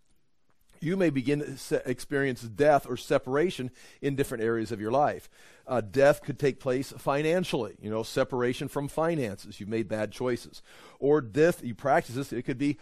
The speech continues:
social death, separated from people or careers or family members because of your desires giving way to sin and sin creating some separation.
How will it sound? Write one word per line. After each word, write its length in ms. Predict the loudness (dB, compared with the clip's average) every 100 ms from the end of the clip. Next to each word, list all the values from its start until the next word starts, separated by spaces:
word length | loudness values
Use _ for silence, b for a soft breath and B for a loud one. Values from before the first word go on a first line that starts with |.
| b
social 540 | -16 -2 2 2 0
death, 300 | 0 -2 -4
separated 560 | -8 -4 -2 0 0 0
from 280 | 0 -2 -2 b b b -2
people 360 | 0 0 -2
or 220 | -2 0 -2
careers 840 | -4 -4 -2 0 0 0 -2 -6
or 240 | -2 -2
family 500 | -2 -4 0 2 0
members 360 | 0 -2 -4 -8
because 460 | -8 0 0 2
of 220 | 2 2 0 B B B
your 140 | -2
desires 540 | -2 4 6 6 4 0
giving 280 | -4 -4
way 140 | -2 -2
to 100 | -2
sin 400 | -8 -4 -2 -2
and 140 | -4
sin 300 | -6 -4 -4
creating 500 | -6 -4 0 0 -2 b b b
some 520 | -20 -6 0 2 0 -8
separation. 1300 | -12 -8 -2 4 4 4 0 2 2 -2 -6 -6 -8